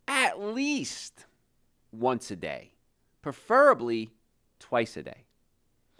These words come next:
So if you're not moving normally, chances are you're constipated. Now, what can cause constipation? Pinched nerve in the low back.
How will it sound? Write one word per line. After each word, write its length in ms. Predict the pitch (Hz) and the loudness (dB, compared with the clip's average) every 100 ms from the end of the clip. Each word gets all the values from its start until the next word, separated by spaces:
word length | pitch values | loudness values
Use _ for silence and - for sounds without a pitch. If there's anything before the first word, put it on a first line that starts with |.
| _ _ _ _ | _ _ _ _
So 140 | - | -10
if 100 | 135 | -8
you're 180 | 139 254 | -4 -2
not 360 | 285 233 180 - | 2 4 2 -2
moving 600 | 139 160 202 127 107 120 - _ _ _ _ _ _ | -4 -2 -2 -4 -4 -8 -16 _ _ _ _ _ _
normally, 640 | 117 165 233 67 - - _ _ _ _ _ _ _ _ | 2 4 4 2 -10 -18 _ _ _ _ _ _ _ _
chances 380 | - 151 202 175 | -2 0 0 0
are 80 | 131 | 0
you're 80 | 117 | 0
constipated. 680 | - 156 170 - 104 76 71 | 0 -2 -2 -10 -10 -10 0
Now, 160 | 156 | 0
what 220 | 92 156 - | 2 0 0
can 140 | 262 | -6
cause 240 | 214 175 | -2 -2
constipation? 680 | 170 156 147 156 190 269 - - _ _ _ _ _ _ _ _ _ _ _ _ _ | -2 -4 -4 -8 -10 -12 -14 -20 _ _ _ _ _ _ _ _ _ _ _ _ _
Pinched 240 | 185 208 220 | -4 -4 4
nerve 240 | 208 175 | 6 6
in 40 | |
the 60 | 160 | 4
low 160 | 143 135 | 4 4
back. 380 | 104 80 - | 4 0 -12